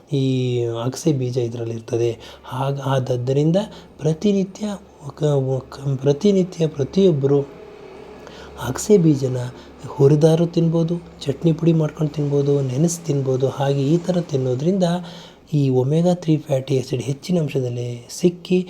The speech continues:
ಈ ಪಾದ ಉರಿ, ಕೈಕಾಲು ಉರಿ, ನರಗಳ ದೌರ್ಬಲ್ಯ, ನರಗಳ ಉರಿ ಇದನ್ನು ಕಮ್ಮಿ ಮಾಡ್ಕೋಬಹುದು. ನೆಕ್ಸ್ಟ್ ಮುಂದೆ ಹೇಳಬೇಕು ಅಂತಂದ್ರೆ ವಿಟಮಿನ್ ಸಿ. ವಿಟಮಿನ್ ಸಿ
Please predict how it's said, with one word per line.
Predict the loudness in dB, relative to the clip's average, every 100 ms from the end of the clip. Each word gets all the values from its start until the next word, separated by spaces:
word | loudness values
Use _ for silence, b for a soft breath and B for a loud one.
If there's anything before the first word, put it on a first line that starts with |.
| B B 0
ಈ | 0
ಪಾದ | 0 -2 2
ಉರಿ, | 2 2 2 -2
ಕೈಕಾಲು | -2 -4 -2 0
ಉರಿ, | 0 0
ನರಗಳ | -2 -2 0 0
ದೌರ್ಬಲ್ಯ, | 0 0 0 -2 -2
ನರಗಳ | -4 -4 -4 -2
ಉರಿ | -2 -4 -4 -8
ಇದನ್ನು | -8 -6 -4 -6 B B B
ಕಮ್ಮಿ | -8 -6
ಮಾಡ್ಕೋಬಹುದು. | -4 -6 -4 -2 -2 -2 -4 -4 B B B -8
ನೆಕ್ಸ್ಟ್ | -8 -10 -2
ಮುಂದೆ | 2 2 4
ಹೇಳಬೇಕು | 4 4 2 -2
ಅಂತಂದ್ರೆ | -4 -2 0
ವಿಟಮಿನ್ | 2 2 2 0 0
ಸಿ. | -2 -2 2
ವಿಟಮಿನ್ | 2 2 2 2 2
ಸಿ | 2